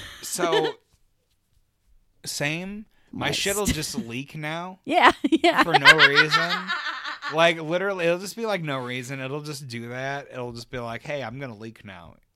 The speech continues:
Speaker 2: And I'm like, "Well, I'm not, I'm not doing anything, though. I'm not even thinking about anything." It's like, "Mm, I'm doing it."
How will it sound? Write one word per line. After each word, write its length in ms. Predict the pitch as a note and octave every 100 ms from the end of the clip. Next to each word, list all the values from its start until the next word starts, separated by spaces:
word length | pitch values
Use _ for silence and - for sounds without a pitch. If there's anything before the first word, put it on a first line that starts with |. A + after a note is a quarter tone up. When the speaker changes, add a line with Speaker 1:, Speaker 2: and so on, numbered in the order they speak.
| -
Speaker 2:
And 80 | A#2
I'm 120 | A#2+
like, 180 | A#2 A2
"Well, 100 | A#2
I'm 100 | C3+
not, 260 | D3 C#3+ - _
I'm 60 | C3
not 180 | C#3+ A#2
doing 220 | D#3 E3+
anything, 360 | A2+ G#2 A#2 G#2+
though. 60 |
I'm 100 | A2
not 120 | B2 C3
even 120 | A#2+
thinking 240 | B2+ C3+
about 140 | B2+ A2
anything." 220 | G#2 G#2+
It's 140 | A2+
like, 100 | C3
"Mm, 180 | C#3+ F#3
I'm 120 | E3
doing 300 | D#3 D#3 D3+
it." 160 | G#2 G2+